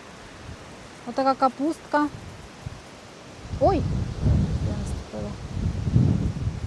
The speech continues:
Вертушечка так по краям ганяють, мабуть, зайців, щоб не забігали, не, не портили насадження. Ну, така капуста. Таке поле величеньке.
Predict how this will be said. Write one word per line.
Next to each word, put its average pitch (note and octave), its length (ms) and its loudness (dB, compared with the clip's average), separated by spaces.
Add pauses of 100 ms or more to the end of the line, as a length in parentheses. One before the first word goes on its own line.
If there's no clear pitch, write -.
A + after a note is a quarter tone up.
(1600)
Вертушечка F4+ 680 4
так E4+ 260 6
по E4 100 2
краям D#4+ 540 6
ганяють, D4 520 6
мабуть, C4+ 340 2
зайців, C#4 480 4
щоб C4+ 180 -2
не C4 100 4
забігали, B3+ 680 6
не, B3 180 2 (1080)
не B3 80 2
портили B3 560 4
насадження. A#3 760 2 (540)
Ну, E4+ 200 0
така C#4+ 240 2
капуста. G#3+ 640 -2 (1400)
Таке E4 300 2
поле C4+ 220 6
величеньке. A#3 720 2